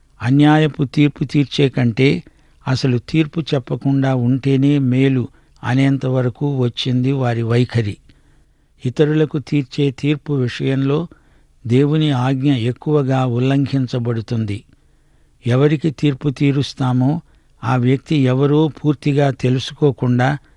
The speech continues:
తీర్పు తీరుస్తాము. దానివల్ల ఎక్కువ కీడు కలుగుతుంది. శోధనలో ఆ వ్యక్తి ఉన్న పరిస్థితులను,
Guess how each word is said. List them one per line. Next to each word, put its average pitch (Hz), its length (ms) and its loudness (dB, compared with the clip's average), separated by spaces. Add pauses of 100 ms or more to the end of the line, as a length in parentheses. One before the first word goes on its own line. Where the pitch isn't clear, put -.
(200)
తీర్పు 147 300 0
తీరుస్తాము. 113 800 -2 (760)
దానివల్ల 131 480 2
ఎక్కువ 143 460 0
కీడు 147 360 0
కలుగుతుంది. 120 760 -2 (800)
శోధనలో 143 720 4 (240)
ఆ 127 120 0
వ్యక్తి 123 400 -2
ఉన్న 139 280 2
పరిస్థితులను, 131 1000 0